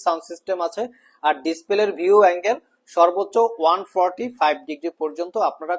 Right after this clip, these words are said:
করে নিতে পারবেন। তো এই হচ্ছে ল্যাপটপের ডিজাইন। আমি যদি একটু ফ্রন্ট সাইড ডিজাইন দেখাই, Victus-এর জন্য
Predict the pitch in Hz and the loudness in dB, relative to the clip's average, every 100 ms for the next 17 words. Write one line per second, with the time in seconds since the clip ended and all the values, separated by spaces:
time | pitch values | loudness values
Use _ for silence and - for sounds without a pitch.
0 | 175 160 147 135 135 135 123 120 _ _ | -2 -2 -2 -4 -8 -6 -6 -8 _ _
1 | _ _ 185 - 220 208 - 226 175 170 | _ _ -8 0 2 2 -4 2 2 2
2 | 190 196 175 151 156 196 - 147 151 160 | -4 -4 -6 -10 -4 -4 -4 -8 -8 -8
3 | 160 170 180 - 165 180 - 202 190 165 | -8 -6 -8 -4 -2 -2 -2 -2 0 -2
4 | 160 180 175 156 - 214 - _ _ _ | -2 -4 0 0 0 -4 -6 _ _ _
5 | 139 170 196 185 190 190 190 | -4 -2 0 0 0 -2 -2